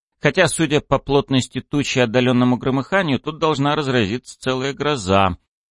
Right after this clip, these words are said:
Собственно, именно из-за нее пророк и выбрал эту базу целью нападения. Погодные условия позволяли нам использовать некоторые возможности. Я погладил Хугина, который чуть заметно дрожал на плече.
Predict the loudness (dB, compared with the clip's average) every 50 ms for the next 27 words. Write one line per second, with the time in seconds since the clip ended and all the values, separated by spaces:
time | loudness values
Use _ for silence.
0 | _ -2 0 0 0 0 0 -2 0 2 2 2 2 2 0 0 0 0 2 2
1 | 2 2 4 4 4 4 4 4 6 6 6 4 2 2 2 2 4 4 6 6
2 | 4 4 2 2 0 0 2 2 2 2 4 4 4 4 4 6 4 4 2 0
3 | -2 -4 -2 0 2 4 4 4 2 0 -2 -6 -6 -6 -2 0 0 2 2 2
4 | 0 0 0 -2 -2 -2 -2 -2 -2 0 0 2 2 2 2 2 0 0 -2 -6
5 | _ _ _ -2 0 2 2 2 4 4 2 2 2 0 -2 -2 0 0 2 2
6 | 0 -2 -2 -2 -4 -2 0 0 2 2 4 2 2 2 0 0 0 -2 -4 -4
7 | -6 -6 -6 -6 -4 -4 -4 -4 -4 -4 -4 -4 -4 -6 _ -8 -6 -4 -4 -2
8 | -2 -4 -4 -4 -6 -6 -6 -6 -6 -8 -10 -12 -14 -14 -14 -18 -18 _ -14 -12
9 | -12 -12 -14 _ _ _ _ _ _ _ _ _ _ _ -2 -2 0 0 0 2
10 | 4 4 2 2 2 0 0 -2 -2 -4 -4 -2 0 2 2 2 2 0 -2 -6
11 | -8 -6 -4 -6 -6 -6 -6 -8 -6 -2 0 0 0 0 0 -2 -4 -4 -4 -4
12 | -2 -2 -2 -2 0 0 0 0 0 0 -2 -4 -4 -6 -6 -6 -4 -2 0 0
13 | 0 0